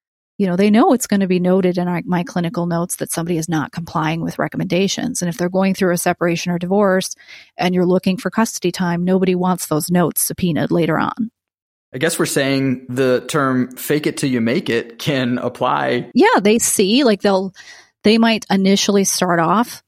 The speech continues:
Speaker 1: making different choices because I've recommended it, but then oftentimes they can see the benefits of it 'cause their life goes more smoothly when their kids are doing better. Their relationship with their kids might be enhanced, and that's easier on everybody. So sometimes starting out,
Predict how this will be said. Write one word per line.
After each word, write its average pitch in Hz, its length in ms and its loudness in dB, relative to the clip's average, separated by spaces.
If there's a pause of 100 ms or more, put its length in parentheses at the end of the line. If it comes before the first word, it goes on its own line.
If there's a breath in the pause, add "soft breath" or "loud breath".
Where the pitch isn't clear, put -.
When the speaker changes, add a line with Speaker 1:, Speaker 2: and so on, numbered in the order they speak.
(140)
Speaker 1:
making 190 400 2
different 175 320 0
choices 220 800 2
because 185 340 0
I've 170 160 2
recommended 180 580 0
it, 262 220 2
but 202 140 -2
then 226 180 4
oftentimes 208 560 0
they 180 140 0
can 175 140 -4
see 190 180 0
the 170 100 0
benefits 165 560 0
of - 100 -4
it - 120 -4
'cause 185 180 0
their 220 320 4
life 175 400 0 (600 soft breath)
goes 196 240 4
more 175 160 2
smoothly 180 440 2
when 170 140 0
their 160 120 -2
kids - 220 -2
are 156 100 -2
doing 151 240 -2
better. - 380 0
Their 180 140 2
relationship 185 840 0
with 175 140 0
their 165 140 -4
kids 185 360 -2
might 147 160 -2
be 175 140 -2
enhanced, 165 560 -2
and 165 100 0
that's 196 220 2
easier 185 320 0
on 135 120 -4
everybody. 190 580 -4 (380 loud breath)
So - 160 0
sometimes 320 420 0
starting 254 380 2
out, 247 360 2